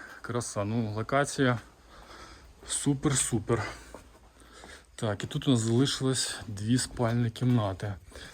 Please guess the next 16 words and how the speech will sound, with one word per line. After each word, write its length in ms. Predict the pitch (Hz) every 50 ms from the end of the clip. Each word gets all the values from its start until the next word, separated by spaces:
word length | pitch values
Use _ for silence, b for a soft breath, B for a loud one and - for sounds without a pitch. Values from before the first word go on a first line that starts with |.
| B
Теж 180 | B 127 120 104
зверніть 360 | 107 107 117 127 120 123 -
увагу 360 | 120 117 127 120 120 120 117
в, 240 | 113 110 117 120 127
е, 360 | - - 131 123 117 117 117
великі 460 | 117 117 123 127 127 127 127 - 131
вікна, 520 | 127 139 175 190 190 - 175 156 151 143 139 - - - _ B B B B B B B B B B B B
тому 220 | - 104 107 120
що 180 | 120 - - 123 107 - - -
є 180 | 123 110 123
куди 340 | 123 - 127 113 117 117 113 107 B B B B B B - - -
подивитись. 720 | - 117 113 110 117 110 101 98 95 98 101 98 - - - - - - - B B B B B B B B B B B B B B B B B B B B B _ _ _ _ -
І 200 | 147 151 160 156 143 - - -
третя 520 | - 117 113 123 131 131 - - 127 117 117 - -
спальня 640 | - - - - - - 120 117 117 117 117 113 110
кімната. 600 | - - 120 117 110 107 101 95 - 113 110